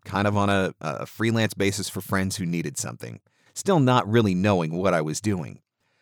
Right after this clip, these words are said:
Moving into the later years of, like, two thousand seven, two thousand eight, two thousand nine, somewhere in there, I had actually started to create a kind of a part-time business for myself. Again, not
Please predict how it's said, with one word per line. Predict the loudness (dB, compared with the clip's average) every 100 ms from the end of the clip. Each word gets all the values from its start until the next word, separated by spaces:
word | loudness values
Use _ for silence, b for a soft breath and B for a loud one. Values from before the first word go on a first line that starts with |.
| _ _
Moving | 4 6 8 8
into | 8 6 4 4 4
the | 4 4 4 2 2 2 0 0
later | 2 4 4
years | 4 4 4
of, | 2 2
like, | 0 0 0
two | 0
thousand | 4 4 4 2 -2
seven, | -2 0 2 4 2 -2
two | 0
thousand | 2 2 2 0
eight, | 0
two | -2
thousand | 2 2 2 0
nine, | 2 2
somewhere | 0 -2 0
in | 0
there, | 2 0 -2 b b
I | 2
had | 4
actually | 4 2 2
started | 4 4 2
to |
create | -6 -4 2 4 4
a | 4 2 -2 -4
kind | -6
of |
a | -6
part-time | 0 0 2 0
business | 2 2 0
for | -2 -4
myself. | -4 -6 -6 -10 -18 _ _ -4
Again, | 2 4 6
not | 6 4